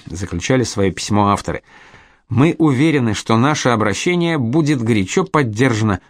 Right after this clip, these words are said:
широкой советской общественностью». С этого письма вопрос о восстановлении Сухаревой башни вышел на всестороннее обсуждение в печать. Семнадцатого сентября восьмидесятого года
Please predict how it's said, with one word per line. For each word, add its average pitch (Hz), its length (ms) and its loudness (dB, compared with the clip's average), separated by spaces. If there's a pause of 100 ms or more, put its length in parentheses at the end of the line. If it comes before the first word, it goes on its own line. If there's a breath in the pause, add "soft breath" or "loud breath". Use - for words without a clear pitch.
широкой 135 560 0
советской 98 680 0
общественностью». - 840 -6 (1800)
С - 100 -4
этого 151 220 2
письма 131 540 0 (140 loud breath)
вопрос 123 760 0
о 156 120 2
восстановлении 107 720 2
Сухаревой 87 520 -2
башни 165 360 -2
вышел 160 460 -2
на 143 180 0
всестороннее 120 880 0
обсуждение 90 760 -2
в - 100 -16
печать. - 460 -8 (1600)
Семнадцатого 139 480 0
сентября 113 480 0
восьмидесятого 98 600 -2
года 143 240 0